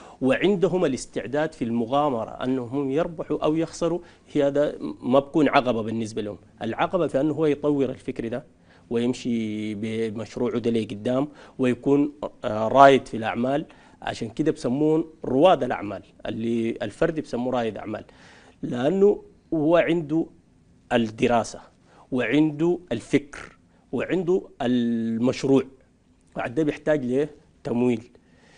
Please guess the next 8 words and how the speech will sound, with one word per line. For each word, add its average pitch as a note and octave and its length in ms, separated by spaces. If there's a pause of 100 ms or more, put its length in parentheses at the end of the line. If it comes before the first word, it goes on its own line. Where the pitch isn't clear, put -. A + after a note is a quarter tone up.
(160)
إذا B2+ 240
وجد D#3+ 300
تمويل B2 560 (500)
كافي D3 460 (500)
بيقدر C#3 440
يطور D3 420
مشروعه C3 460
ده D3 200